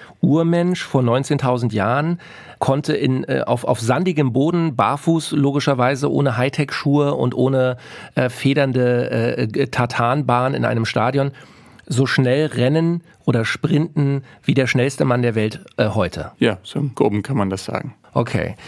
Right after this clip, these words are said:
Speaker 1: Das zeigt im Grunde das Potenzial, das in uns Menschen steckt. Und darüber wollen wir auch natürlich noch sprechen gleich. Ja, wie können wir dieses Potenzial fördern? Was können wir tun, um uns eben zu optimieren, um uns wieder näher heranzuführen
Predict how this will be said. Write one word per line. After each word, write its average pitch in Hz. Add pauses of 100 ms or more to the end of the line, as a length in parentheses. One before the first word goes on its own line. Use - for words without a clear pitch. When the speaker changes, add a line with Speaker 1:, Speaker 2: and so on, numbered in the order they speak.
(100)
Speaker 1:
Das 143
zeigt 165
im 135
Grunde 156
das 131
Potenzial, 135
das 139
in 143
uns 131
Menschen 131
steckt. - (440)
Und 139 (100)
darüber 135
wollen 139
wir -
auch 120
natürlich 135
noch 123
sprechen 117
gleich. 101
Ja, 120
wie 131
können 143
wir 139
dieses 123
Potenzial 120
fördern? 139 (340)
Was 127
können 139
wir 123
tun, 160 (340)
um 143
uns 139
eben 127
zu -
optimieren, 117
um 127
uns 123
wieder 120
näher 117
heranzuführen 123